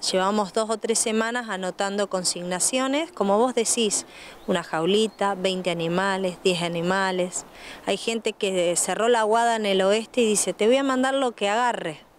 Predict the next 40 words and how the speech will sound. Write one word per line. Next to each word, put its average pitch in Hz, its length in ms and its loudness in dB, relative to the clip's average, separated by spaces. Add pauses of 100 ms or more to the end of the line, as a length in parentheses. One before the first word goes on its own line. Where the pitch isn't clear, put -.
(180)
Esa 214 240 2
es 196 60 -8
la 190 160 -4
tónica 196 460 -2
del 175 180 -2
oeste. 165 440 -4 (380)
Y 233 120 2
te 269 120 0
mandan 311 360 0
lo 214 100 0
que 190 140 -2
pueden 247 300 2
agarrar, 202 520 -2
completen 220 520 -2
la 196 100 -2
jaula 233 500 0
o 196 120 -4
no. 185 220 -4 (880)
Y 220 200 6
eso 285 240 2
lo 254 120 2
valoramos 220 680 0
un 208 120 -2
montón, 175 440 -2 (180)
porque 190 720 2
es 240 120 -2
parte 269 440 -4
de, 190 420 0 (340)
de 208 120 0
la 214 100 2
idiosincrasia 220 840 0
de 220 80 -2
nuestro 196 340 0
paisano, 185 600 -2
como 180 220 -2
le 190 100 4
decimos 233 420 0
nosotros 220 400 0
cariñosamente, 185 1120 -4
¿no? 196 240 0